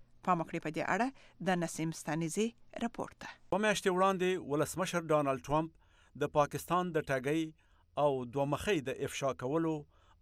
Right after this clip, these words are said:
Speaker 2: او د میلیاردو ډالرو د مرستو د بندولو ګواښ وکړ او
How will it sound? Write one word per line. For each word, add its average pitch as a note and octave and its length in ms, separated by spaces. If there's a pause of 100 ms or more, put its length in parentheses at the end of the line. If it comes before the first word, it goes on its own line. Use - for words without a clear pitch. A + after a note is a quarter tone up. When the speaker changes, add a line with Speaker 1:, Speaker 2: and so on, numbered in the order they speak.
(100)
Speaker 2:
او D3+ 120
د E3+ 220
میلیاردو F#3+ 460 (120)
ډالرو A2+ 340 (300)
د D3+ 220
مرستو C#3 340
د A#2+ 140
بندولو B2+ 420
ګواښ B2 260
وکړ A2 260 (800)
او C#3 60